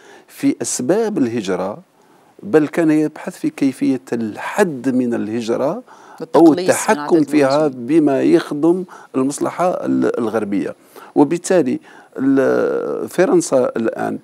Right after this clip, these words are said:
Speaker 1: آه، هي قد ساهمت هي الأخرى. الآن متى بدأ هذا التدفق الهائل للمهاجرين؟ خ-، ابتداء من، من الانفلات الأمني في ليبيا، في سوريا، اللي جعل، آه،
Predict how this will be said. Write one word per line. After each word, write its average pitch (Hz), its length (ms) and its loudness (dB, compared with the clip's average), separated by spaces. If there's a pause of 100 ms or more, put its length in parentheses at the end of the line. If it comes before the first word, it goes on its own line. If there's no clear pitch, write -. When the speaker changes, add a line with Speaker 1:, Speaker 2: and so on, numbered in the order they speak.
(340)
Speaker 1:
آه، 101 280 -2
هي 131 260 0
قد - 280 -4
ساهمت 175 680 0 (180)
هي 135 260 2
الأخرى. - 520 -2 (200)
الآن 170 280 2 (320)
متى 170 320 2 (560)
بدأ 143 380 4
هذا 135 340 0
التدفق 127 600 -4
الهائل 120 360 -2
للمهاجرين؟ 117 800 0 (440)
خ-، - 160 -14 (220)
ابتداء 139 540 0
من، 143 380 2 (420)
من 120 120 -2
الانفلات 120 640 -2
الأمني 117 360 -4
في 107 160 -4
ليبيا، 123 400 -4 (360)
في 113 140 -8
سوريا، 175 440 -2 (400)
اللي 135 180 0
جعل، 180 460 2
آه، 110 200 2